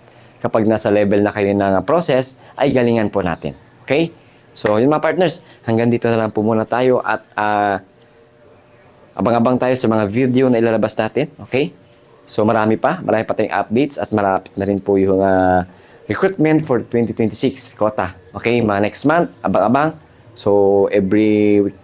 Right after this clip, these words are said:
naman tayo nag-upload, nag-update patungkol sa proseso sa pag-apply,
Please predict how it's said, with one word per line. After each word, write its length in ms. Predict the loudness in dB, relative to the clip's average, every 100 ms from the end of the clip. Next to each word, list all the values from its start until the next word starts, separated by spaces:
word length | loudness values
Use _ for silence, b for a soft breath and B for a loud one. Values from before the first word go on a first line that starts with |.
| -2
naman 240 | -2 0
tayo 160 | 0 2
nag-upload, 800 | 0 -2 -4 0 2 2 0 -6 B B B
nag-update 720 | -2 -2 -2 0 0 0 -4
patungkol 480 | -4 -2 0 2 2
sa 160 | 0
proseso 480 | -6 -2 0 0 0
sa 160 | -2 -4
pag-apply, 480 | -6 -8 -6 -6